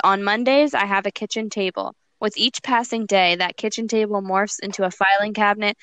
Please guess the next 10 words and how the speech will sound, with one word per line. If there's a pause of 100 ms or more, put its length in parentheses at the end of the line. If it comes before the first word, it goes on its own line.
(200)
laundry
basket, (240)
kids'
art
gallery,
school
form,
graveyard,
backpack
holder,